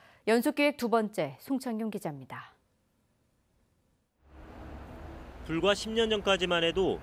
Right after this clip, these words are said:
Speaker 2: 열한 개나 되는 공공기관들이 밀집해 있던 전주 육지구입니다. 토지공사와 주택공사를 시작으로 완주군청과 농협 등 여섯 개 기관이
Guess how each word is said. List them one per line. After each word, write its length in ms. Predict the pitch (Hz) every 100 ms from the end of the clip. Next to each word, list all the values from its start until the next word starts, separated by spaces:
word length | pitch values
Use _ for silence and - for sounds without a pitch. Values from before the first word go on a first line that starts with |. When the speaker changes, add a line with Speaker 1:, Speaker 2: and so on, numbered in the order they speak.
| 123
Speaker 2:
열한 280 | 160 185 185
개나 220 | 175 170
되는 260 | 170 208
공공기관들이 960 | - 165 175 190 180 175 175 165 170 202
밀집해 500 | 139 170 - - 180
있던 380 | 160 - 185 98 - -
전주 320 | - 165 190
육지구입니다. 600 | 143 139 196 160 123 92 87 - - - - - - - -
토지공사와 720 | 202 214 202 185 180 190 208
주택공사를 720 | - - 190 185 180 180 202
시작으로 480 | 202 196 170 151 92 - - - -
완주군청과 760 | 135 170 185 180 170 170 175 208
농협 360 | 147 165 170 -
등 240 | 202 117 - -
여섯 300 | 147 156 190
개 120 | 202
기관이 540 | 180 160 160 160 185